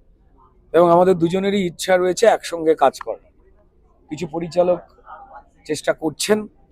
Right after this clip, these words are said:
যাতে সেটা হয়। লোকে বলে, আমি বলি না, লোকে বলে যে আমাদের দুজনের নাকি একটা অদ্ভুত ধরনের কোথাও একটা মিল আছে। আহ, বিভিন্ন ধরনের চরিত্র, বিভিন্ন এনার্জিতে করবার ক্ষেত্রে আমাদের একটা অদ্ভুত মিল রয়েছে,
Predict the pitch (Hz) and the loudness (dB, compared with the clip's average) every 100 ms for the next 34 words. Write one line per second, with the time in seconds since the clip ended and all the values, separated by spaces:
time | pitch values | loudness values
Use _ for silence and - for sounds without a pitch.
0 | _ - 143 170 156 160 156 143 151 277 | _ -4 -2 -2 -4 2 4 6 4 2
1 | _ - _ _ _ _ _ _ 139 175 | _ -20 _ _ _ _ _ _ 2 2
2 | - 214 170 147 165 - _ 135 147 131 | 6 4 6 4 2 -4 _ -6 -4 -4
3 | 123 131 160 - _ _ - - - 135 | -4 -6 -10 -16 _ _ -20 -20 -14 -6
4 | 156 175 175 175 208 185 180 151 175 180 | -6 -2 2 2 2 0 -2 -4 -4 -6
5 | 151 156 196 202 160 139 170 147 170 143 | -6 -4 -2 -2 -4 -6 -4 -4 0 2
6 | 147 156 180 180 165 170 170 156 151 151 | 0 -2 -8 -6 -2 0 0 -4 -6 -6
7 | 160 165 143 160 196 170 117 - - - | -4 -4 -4 2 4 6 4 0 -18 -20
8 | _ _ _ _ _ _ _ _ 120 123 | _ _ _ _ _ _ _ _ -2 2
9 | 123 123 120 _ _ _ _ _ _ _ | 2 0 -4 _ _ _ _ _ _ _
10 | - 175 233 226 233 190 190 185 170 165 | -4 0 0 2 2 2 2 -2 -4 -2
11 | 151 - 160 151 147 175 180 180 143 185 | -2 -2 -4 -2 -2 -2 -4 -4 2 6
12 | 220 175 175 175 - 147 156 156 135 139 | 6 4 -2 -2 4 4 6 4 2 -6
13 | - 190 156 147 147 143 - 151 135 135 | -4 0 0 0 -2 -2 -2 -2 -2 -4
14 | 143 131 147 156 131 131 123 - | -12 -4 -2 0 0 0 0 -6